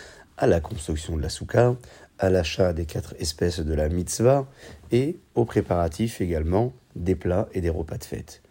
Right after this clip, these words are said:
Lorsque la Torah nous demande de veiller à respecter la fête de Sukkot,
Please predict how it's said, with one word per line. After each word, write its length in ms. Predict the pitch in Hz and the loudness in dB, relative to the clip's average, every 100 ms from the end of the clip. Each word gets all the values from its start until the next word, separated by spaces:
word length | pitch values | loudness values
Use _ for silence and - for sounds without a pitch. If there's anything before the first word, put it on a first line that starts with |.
| - - _ _ - | -20 -20 _ _ -2
Lorsque 520 | 98 135 135 - 107 95 92 87 82 - - _ _ _ _ _ _ _ | 2 2 0 -4 0 2 2 -2 -6 -12 -20 _ _ _ _ _ _ _
la 140 | 90 82 | -4 -2
Torah 300 | 95 101 135 | 0 2 2
nous 120 | 95 | 2
demande 540 | 87 98 135 98 78 80 _ _ _ _ - | 0 2 2 0 -4 -6 _ _ _ _ -12
de 600 | 85 87 87 90 87 82 80 _ - | -6 0 0 0 0 -2 -6 _ -14
veiller 600 | 92 85 92 92 127 139 - _ _ _ _ _ - | -8 -2 0 2 0 -4 -12 _ _ _ _ _ -6
à 380 | 85 78 69 - - - | -2 -2 -2 -6 -12 -8
respecter 800 | 90 85 - 90 78 - 120 104 - _ _ _ - | -4 -4 -4 -4 -4 0 0 0 -14 _ _ _ -8
la 220 | 76 - | -4 -4
fête 300 | - 113 98 | 0 0 0
de 120 | 85 | -6
Sukkot, 580 | 78 76 135 147 - | -6 -2 0 0 -4